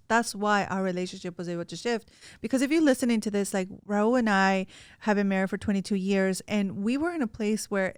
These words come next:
there wasn't this overflow, it wasn't this certainty, but it takes, it takes work, it takes energy, it takes this decision that,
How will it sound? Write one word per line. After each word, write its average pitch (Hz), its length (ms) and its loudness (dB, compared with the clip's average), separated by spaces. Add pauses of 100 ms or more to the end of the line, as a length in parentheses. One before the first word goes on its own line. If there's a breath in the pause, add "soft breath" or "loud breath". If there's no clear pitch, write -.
there 214 140 -2
wasn't 262 380 0
this 202 200 -4
overflow, 175 600 -4
it 170 120 -4
wasn't 247 340 0
this 220 200 0 (300 loud breath)
certainty, 175 640 -4
but 185 160 -6
it 208 120 -2
takes, 262 420 -4 (560 soft breath)
it 214 100 -16
takes 233 280 0
work, 214 440 -2
it - 140 -4
takes - 340 -4
energy, 214 460 2
it - 160 -6
takes 220 440 -2
this 208 460 -2 (160)
decision 214 640 0
that, 190 240 -2